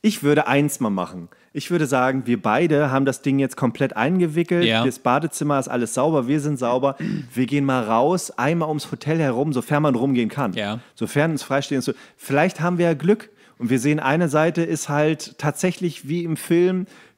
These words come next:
Speaker 1: große, offene Müllcontainer. Sowas.
Speaker 2: Mhm, mhm, mhm.
Speaker 1: Ich weiß nicht, das ist jetzt ein bisschen einfach, dass meine Fantasie da einen Schlussstrich ziehen will,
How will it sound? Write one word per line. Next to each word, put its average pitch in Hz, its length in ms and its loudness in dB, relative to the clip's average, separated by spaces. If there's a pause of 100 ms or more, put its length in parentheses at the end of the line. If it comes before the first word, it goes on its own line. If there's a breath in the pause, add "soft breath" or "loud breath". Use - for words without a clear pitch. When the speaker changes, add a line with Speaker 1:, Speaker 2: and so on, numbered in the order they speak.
(140)
Speaker 1:
große, 180 680 2
offene 160 540 0
Müllcontainer. 113 960 0 (840)
Sowas. 92 540 -8
Speaker 2:
Mhm, 127 280 -6 (100)
mhm, 131 260 -10 (100)
mhm. 135 240 -14 (480)
Speaker 1:
Ich - 160 -10
weiß 139 220 2
nicht, 120 120 -2
das 120 60 0
ist 120 80 -6
jetzt 131 240 -2
ein 135 80 -10
bisschen 156 240 -6
einfach, 143 320 -2
dass 131 160 -2
meine 135 160 0
Fantasie 123 400 0
da 143 100 2
einen 123 80 0
Schlussstrich - 580 -4
ziehen 117 280 -4
will, 123 240 0